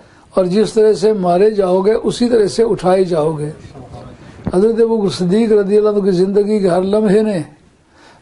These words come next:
हमें ये सबक दिया कि हम नबी पाक अलैहिस्सलाम की ग़ुलामी इख्तियार करें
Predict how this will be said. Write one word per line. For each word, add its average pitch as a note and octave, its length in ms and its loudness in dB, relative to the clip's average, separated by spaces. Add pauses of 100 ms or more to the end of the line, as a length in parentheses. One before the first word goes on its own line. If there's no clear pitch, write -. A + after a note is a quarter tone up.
हमें G3+ 240 2
ये G#3+ 180 2
सबक F#3+ 360 -2
दिया G3 300 2 (1400)
कि - 100 -4
हम G3 240 0
नबी G3+ 180 2
पाक F#3 320 0
अलैहिस्सलाम F#3 440 0
की F3 120 0
ग़ुलामी F3 460 2
इख्तियार F#3 400 0
करें G3+ 360 -2